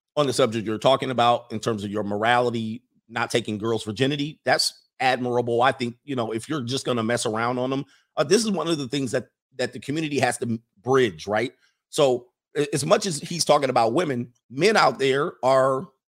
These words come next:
messing around with women, right? In a point to where women are getting ruined by nineteen.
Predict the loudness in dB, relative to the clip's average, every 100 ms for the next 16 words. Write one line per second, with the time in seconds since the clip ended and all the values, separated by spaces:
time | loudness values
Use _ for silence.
0 | _ _ _ _ 2 2 2 -2 2 2
1 | 2 -2 0 0 0 -2 -2 -2 -6 _
2 | _ _ _ -4 -4 -2 -4 -4 -4 -4
3 | 0 0 -2 -2 -2 -2 -4 -4 0 0
4 | 0 -2 2 2 2 -2 -2 -4 -6 -12